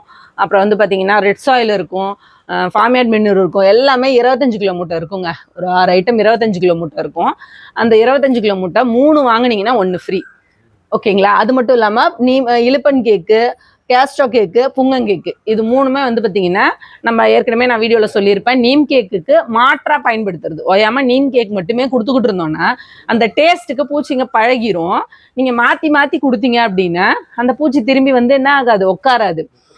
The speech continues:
ஒரு கஸ்டமர் கேட்டிருந்தாங்க, "சங்கு பூச்சி வருது எங்களுக்கு, சங்கு பூச்சிக்கு என்ன வந்துட்டு மருந்து அடிக்கிறது?" அப்படின்னு கேட்டிருந்தாங்க. நீம் ஆயில் கொடுங்க, இல்லைன்னா நீம் கேக்கை வந்து உங்க மண்ணுல கலந்து விடுங்க, சரிங்களா? அதே மாதிரி வந்து பாத்தீங்கன்னா, வெள்ளைப்பூச்சி, வெள்ளைப்பூச்சிக்குமே இந்த மாதிரி கேஸ்ட்ரோ கேக்கு, புங்கன் கேக்கு, இல்பன் கேக்கு எல்லாமே வந்து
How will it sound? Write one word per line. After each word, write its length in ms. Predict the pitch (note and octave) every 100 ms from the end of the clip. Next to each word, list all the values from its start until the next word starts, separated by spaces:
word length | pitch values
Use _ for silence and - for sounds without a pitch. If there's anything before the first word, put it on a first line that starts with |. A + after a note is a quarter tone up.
| -
ஒரு 180 | A#3+ A#3+
கஸ்டமர் 400 | A#3+ B3+ D4 C4+
கேட்டிருந்தாங்க, 460 | B3+ A#3+ A#3+ A3 A#3
"சங்கு 380 | - C4+ D4+ A#3+
பூச்சி 280 | G#3 -
வருது 240 | F#3 F#3+ F#3+
எங்களுக்கு, 400 | F3+ E3+ F#3 F#3 F#3+ D#3 _ _ _
சங்கு 300 | - C4+ D4+
பூச்சிக்கு 360 | C4+ B3+ - G#3
என்ன 200 | G3+ G#3+
வந்துட்டு 460 | F#3+ F3+ F3 G#3+ F#3
மருந்து 320 | F3 G3 F#3
அடிக்கிறது?" 340 | D#3 E3+ E3
அப்படின்னு 260 | E3 F3 F#3+
கேட்டிருந்தாங்க. 440 | F3+ F3+ E3+ F#3+
நீம் 240 | B3 B3+ B3
ஆயில் 240 | A3+ A#3+
கொடுங்க, 280 | A3+ G3+ G#3 G#3+
இல்லைன்னா 320 | G3+ G3+ A3+
நீம் 260 | A#3+ B3+
கேக்கை 320 | - B3+ B3+ A#3
வந்து 260 | F#3+ G3 G4 - - _
உங்க 140 | A3+ A#3
மண்ணுல 340 | A3+ C4+ B3
கலந்து 340 | G#3+ F#3+ G3+ E3+
விடுங்க, 280 | D3+ D3 D3+ _ _
சரிங்களா? 360 | - F#3+ F#3+ A3 G#3+ - - -
அதே 180 | A#3 C4+
மாதிரி 220 | C4+ A3+
வந்து 180 | G#3+ A3+
பாத்தீங்கன்னா, 320 | F#3+ G3+ A#3
வெள்ளைப்பூச்சி, 600 | G#3+ B3 C#4 G#3+ E3+ - -
வெள்ளைப்பூச்சிக்குமே 760 | G3+ C#4+ C4+ A3+ - G3 G#3+
இந்த 160 | C#4 A#3+
மாதிரி 280 | G#3 G#3 B3
கேஸ்ட்ரோ 380 | A#3+ G#3 - G3+
கேக்கு, 280 | F#3 D#3+ G3+
புங்கன் 340 | G3 G3 G3
கேக்கு, 220 | F#3+ E3 F#3+
இல்பன் 280 | F3 F#3
கேக்கு 220 | F3 D#3+ F#3+
எல்லாமே 360 | F#3 F#3+ G3+
வந்து 260 | G#3+ F#3+